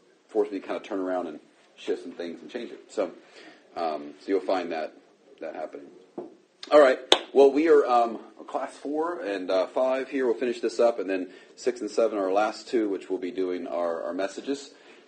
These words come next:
And, uh, as I put on, on, um, uh, the hub, you'll see kind of detailed out who's going when and what order and how much time you got. Any questions about that? It, when you, before you guys came in, they were asking, do,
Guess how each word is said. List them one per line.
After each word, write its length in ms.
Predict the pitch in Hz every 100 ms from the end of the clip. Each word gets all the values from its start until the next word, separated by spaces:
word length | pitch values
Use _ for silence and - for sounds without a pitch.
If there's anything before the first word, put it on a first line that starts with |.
| -
And, 260 | 80 80 80
uh, 180 | 82 76
as 180 | 85 85
I 60 |
put 180 | 85 107
on, 220 | 95 87 -
on, 260 | 90 87 85
um, 400 | 82 78 76 76 - - _ _ - - - _ _ - - - -
uh, 120 | 92 92
the 100 | 98
hub, 240 | 139 135
you'll 120 | 117
see 380 | - 113 107 98
kind 200 | - 98
of 180 | 90 -
detailed 340 | 107 101 101
out 220 | 98 101 -
who's 160 | 110 -
going 320 | 110 107 101
when 320 | 127 147 147 - 92
and 160 | 87 85
what 100 | 101
order 360 | 113 117 120
and 100 | 90
how 80 | 98
much 160 | 104 -
time 200 | 120 110
you 60 | 104
got. 360 | 117 120 -
Any 140 | 117 127
questions 460 | - 117 - 123
about 460 | 101 - 104 117 -
that? 240 | 120 117
It, 140 | 98 87 80 98 -
when 100 | 101
you, 100 | 110
before 160 | 120 113
you 80 |
guys 140 | 101 92
came 200 | - 95
in, 80 | 90
they 60 |
were 100 | 87
asking, 360 | 87 87 90 85
do, 200 | 82